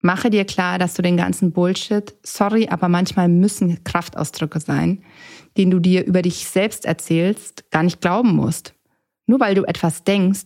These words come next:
ist es nicht automatisch die Wahrheit. Zweiter Schritt. Blicke hinter den Gedanken, indem du ihn auf den Prüfstand stellst. Dritter Schritt. Mache dir klar, dass du nicht das Opfer deines Lebens bist, sondern dass du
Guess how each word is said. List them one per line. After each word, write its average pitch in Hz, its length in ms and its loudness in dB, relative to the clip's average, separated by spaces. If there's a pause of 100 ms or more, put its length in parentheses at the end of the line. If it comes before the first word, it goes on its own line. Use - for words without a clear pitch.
ist - 140 -2
es 180 80 -2
nicht 180 180 0
automatisch 160 580 -2
die 165 180 -2
Wahrheit. 151 480 -6 (1120)
Zweiter 165 360 -2
Schritt. - 400 -4 (680)
Blicke 240 260 2
hinter 220 300 4
den 180 140 2
Gedanken, 196 1000 2
indem 196 320 4
du 202 80 2
ihn 202 180 2
auf 175 180 0
den 196 200 2
Prüfstand 151 560 0
stellst. - 580 -10 (1300)
Dritter 196 240 2
Schritt. 254 400 -2 (440)
Mache - 240 0
dir 220 140 2
klar, 190 380 -2
dass 196 160 -2
du 196 100 0
nicht 226 180 2
das 233 160 -4
Opfer 185 240 -2
deines 180 320 0
Lebens 165 320 0
bist, - 360 -4
sondern 170 240 2
dass 170 160 -2
du - 100 -10